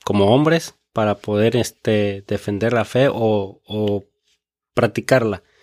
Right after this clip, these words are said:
Lo, lo mundano que, que es como un imán tan grande que nos quiere jalar para atrás.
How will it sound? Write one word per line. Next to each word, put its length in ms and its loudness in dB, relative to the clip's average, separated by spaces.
Lo, 400 -2
lo 140 0
mundano 520 2
que, 420 -2
que 80 -2
es 120 -2
como 240 0
un 80 2
imán 260 2
tan 260 -2
grande 300 0
que 100 -6
nos 200 -6
quiere 420 0
jalar 340 -6
para 180 -6
atrás. 420 -8